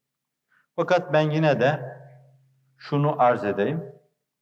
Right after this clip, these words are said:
İdarecilik, idareciliktir. Bir liderlik demektir aynı zamanda. İnsanın liderlik dairesi geniş olursa ülkeyi idare eder.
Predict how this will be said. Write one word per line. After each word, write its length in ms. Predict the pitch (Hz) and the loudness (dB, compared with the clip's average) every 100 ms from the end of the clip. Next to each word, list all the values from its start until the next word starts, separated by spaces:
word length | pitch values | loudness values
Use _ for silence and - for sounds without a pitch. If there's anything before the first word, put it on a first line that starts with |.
| _ _ _ _ _ _ _ _ _ _ | _ _ _ _ _ _ _ _ _ _
İdarecilik, 800 | 196 185 160 147 143 165 190 - | 2 4 6 4 0 -2 -2 -4
idareciliktir. 1040 | 151 143 135 123 131 131 131 131 127 131 131 | 0 4 4 4 0 0 -2 0 0 0 0
Bir 240 | 160 120 | 0 2
liderlik 680 | 127 127 135 131 160 135 - | 0 2 2 2 0 -2 -4
demektir 540 | 110 92 85 - 110 104 | -4 -4 -8 -10 -10 -6
aynı 320 | 101 95 85 | -4 -6 -6
zamanda. 540 | 95 87 87 107 156 _ _ _ _ _ _ _ _ _ _ | -8 -6 -8 -10 -14 _ _ _ _ _ _ _ _ _ _
İnsanın 500 | 160 160 165 160 175 | -2 2 2 2 2
liderlik 520 | 147 139 151 160 160 160 | 2 4 4 2 0 2
dairesi 520 | 127 120 113 - 139 | 2 2 -2 -6 -4
geniş 340 | 139 127 - | -2 -2 -2
olursa 380 | 117 110 107 131 | -2 -2 -6 -8
ülkeyi 360 | 165 131 147 117 | -8 -4 -2 0
idare 340 | 117 107 101 | 2 4 2
eder. 300 | 82 87 | -2 -4